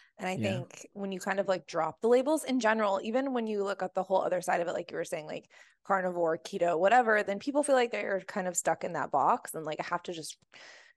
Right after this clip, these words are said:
Speaker 1: just ride that forever, you know, when, like, you know, you,
Speaker 2: Yeah.
Speaker 1: it's good to be fluid. It's good to be flexible. It's good to, like, think about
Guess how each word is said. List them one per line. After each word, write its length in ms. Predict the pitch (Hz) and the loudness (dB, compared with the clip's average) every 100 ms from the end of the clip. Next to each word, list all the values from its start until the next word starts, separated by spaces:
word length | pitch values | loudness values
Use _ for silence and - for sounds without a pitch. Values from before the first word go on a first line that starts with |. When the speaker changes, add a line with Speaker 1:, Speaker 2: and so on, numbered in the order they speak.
| - | -14
Speaker 1:
just 220 | 165 160 | -12 2
ride 260 | 180 156 | 4 4
that 200 | 170 170 | 4 0
forever, 540 | - 170 151 160 165 208 | 0 2 2 2 2 2
you 180 | 226 240 | 0 0
know, 240 | 240 254 | 4 4
when, 160 | 247 220 | 4 2
like, 280 | 185 190 | -2 -6
you 100 | 220 | -4
know, 100 | 220 | 0
you, 140 | 214 233 | 0 0
Speaker 2:
Yeah. 60 | - | 0
Speaker 1:
it's 160 | 254 | -2
good 160 | - 330 | -2 -4
to 80 | 285 | -4
be 120 | 226 | -6
fluid. 340 | 214 190 175 175 | 0 6 6 6
It's 120 | 180 | 0
good 120 | 247 | -4
to 60 | 226 | -2
be 120 | 214 | -4
flexible. 400 | 175 170 - 170 | -2 -2 -2 -4
It's 120 | - | -2
good 160 | - 196 | -4 -4
to, 100 | 208 | -2
like, 220 | 180 - | -2 -2
think 200 | 185 180 | -10 -6
about 280 | 170 147 151 | -2 0 -2